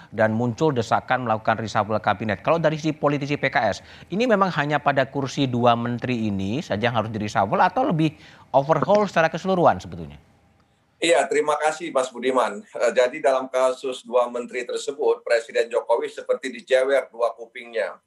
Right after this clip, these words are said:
Speaker 2: oleh
Speaker 1: Dijewer?
Speaker 2: pemberanta-, iya,
Speaker 1: Hmm.
Speaker 2: dijewer dengan keras oleh Komisi Pemberantasan Korupsi.
Speaker 1: Oke.
Speaker 2: Nah, karena itu ini menjadi momentum yang, eh, yang baik bagi Presiden untuk mengevaluasi secara kritis ya,
Speaker 1: Hmm.
Speaker 2: eh,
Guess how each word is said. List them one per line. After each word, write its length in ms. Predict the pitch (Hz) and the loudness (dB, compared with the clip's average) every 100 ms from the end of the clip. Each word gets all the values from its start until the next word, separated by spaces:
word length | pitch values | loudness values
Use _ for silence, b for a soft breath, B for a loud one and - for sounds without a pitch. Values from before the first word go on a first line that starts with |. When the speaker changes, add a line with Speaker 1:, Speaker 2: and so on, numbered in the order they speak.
| 113 | -2
Speaker 2:
oleh 160 | - | 0
Speaker 1:
Dijewer? 500 | 127 175 185 156 98 | 4 4 4 4 -2
Speaker 2:
pemberanta-, 400 | - 107 107 107 - | -2 -2 -2 -4 -6
iya, 240 | 117 135 98 135 | 0 2 0 -4
Speaker 1:
Hmm. 260 | 139 98 76 - | -10 -10 -12 -10
Speaker 2:
dijewer 500 | 117 101 120 135 147 | -6 0 2 2 2
dengan 240 | 127 120 | 0 -4
keras 460 | 120 127 117 131 - | -4 -2 -2 -2 -6
oleh 340 | 113 117 113 _ - | -6 -4 -6 _ -6
Komisi 400 | 113 113 - 135 | -6 -6 -14 -10
Pemberantasan 720 | 117 110 110 110 110 113 107 | -4 -2 -2 -2 -4 -4 -2
Korupsi. 640 | 104 101 - - 123 92 _ - | 0 0 -2 -10 -10 -12 _ -12
Speaker 1:
Oke. 320 | 117 151 127 | 0 2 2
Speaker 2:
Nah, 160 | - 123 | 0 -2
karena 160 | 117 | 0
itu 320 | 139 139 147 143 | -4 -2 0 0
ini 120 | 139 | 0
menjadi 240 | 135 123 123 | 0 0 0
momentum 880 | 117 123 139 139 151 117 113 131 - | 0 0 -2 -2 -4 -4 -8 -14 -6
yang, 240 | 117 113 107 107 | -2 -2 -2 0
eh, 80 | 117 | 0
yang 160 | 107 101 | 0 0
baik 320 | 98 98 - | 0 -2 0
bagi 320 | 110 107 110 | 0 0 -6
Presiden 800 | - 104 101 98 85 101 101 - - | -2 -2 -4 -6 -2 0 -2 -8 -12
untuk 400 | 117 113 139 - | -12 -8 -8 -4
mengevaluasi 960 | 120 117 120 - 117 113 110 107 139 | -6 -2 -4 0 -2 0 0 0 -6
secara 320 | 131 120 110 110 | -6 -2 -2 -2
kritis 560 | 123 135 156 117 - | -6 -8 -8 -12 -12
ya, 320 | - 92 120 | -4 0 0
Speaker 1:
Hmm. 320 | 135 151 101 78 | -2 -2 -4 -2
Speaker 2:
eh, 560 | 107 107 104 101 101 | 2 2 4 2 0